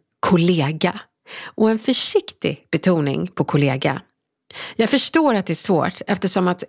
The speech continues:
inte avancera i vänskapen utan vilja stanna upp vid goda kollegor, det är ju inget vi pratar om. Men nu gör vi det.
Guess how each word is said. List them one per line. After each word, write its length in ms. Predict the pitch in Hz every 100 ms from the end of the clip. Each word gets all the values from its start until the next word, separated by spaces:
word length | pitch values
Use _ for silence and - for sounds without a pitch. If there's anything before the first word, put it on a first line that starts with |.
| _
inte 400 | 254 226 202 -
avancera 500 | 226 208 - 165 156
i 60 | 156
vänskapen 760 | 170 151 - 214 196 - 143
utan 280 | - 156 160
vilja 280 | 156 156 156
stanna 340 | - 165 160 -
upp 280 | 233 - -
vid 120 | 170
goda 220 | 160 156
kollegor, 600 | 156 185 180 175 208 160 214 - - - _ _
det 60 | 233
är 40 |
ju 100 | 247
inget 260 | 320 269 -
vi 80 | 202
pratar 400 | 240 196 - 254
om. 200 | 165 190 _ _ _ _ _
Men 220 | 151 143
nu 160 | 147 240
gör 180 | 240 202
vi 80 |
det. 180 | 196 202